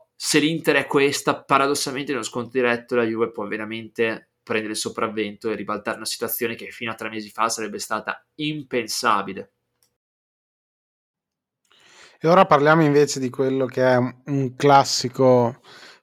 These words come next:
Speaker 2: pareggio <laughs> da centro classifica, se possiamo definirlo così, ovvero pareggio per uno a uno tra Empoli e Hellas Verona,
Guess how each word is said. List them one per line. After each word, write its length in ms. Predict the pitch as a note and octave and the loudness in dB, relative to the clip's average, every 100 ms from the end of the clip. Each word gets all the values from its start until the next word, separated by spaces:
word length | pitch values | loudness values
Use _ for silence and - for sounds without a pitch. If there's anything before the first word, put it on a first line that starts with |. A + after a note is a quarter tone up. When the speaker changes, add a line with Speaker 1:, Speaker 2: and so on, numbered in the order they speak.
| _ | _
Speaker 2:
pareggio 800 | D#3+ D3+ D#3+ D3 B2+ A2+ E3 F3 | 4 6 4 2 -4 -4 4 4
<laughs> 0 | |
da 140 | D3 | 6
centro 360 | C#3 D#3 D3 D3+ | 4 2 2 2
classifica, 760 | D#3+ F3 - D3+ D#3+ G3 F#3 C#3+ | 4 2 2 -2 -2 0 0 0
se 120 | B2 | -4
possiamo 720 | A2+ - B2+ B2 A#2+ A#2 - - - - - | -10 -6 -4 -4 -6 -8 -14 -20 -20 -20 -6
definirlo 560 | C#3+ C#3 D3+ D#3 D#3 | -2 2 4 4 2
così, 300 | D#3 F3 D3+ | 2 2 2
ovvero 640 | D#3+ B2+ C3+ C3 A#2+ A2 _ _ _ | 2 4 4 4 4 0 _ _ _
pareggio 340 | C#3+ C#3+ C3+ | 2 2 2
per 140 | C3+ C#3+ | 0 4
uno 160 | D3 | 6
a 40 | D3 | 6
uno 300 | D3+ C#3 B2+ | 6 4 2
tra 180 | C#3 C#3 | 2 2
Empoli 400 | C#3+ B2+ C3 B2+ | 2 0 0 0
e 60 | |
Hellas 280 | C3 C3+ - | 0 0 0
Verona, 400 | D#3+ C3+ D3 C#3+ | 2 4 4 2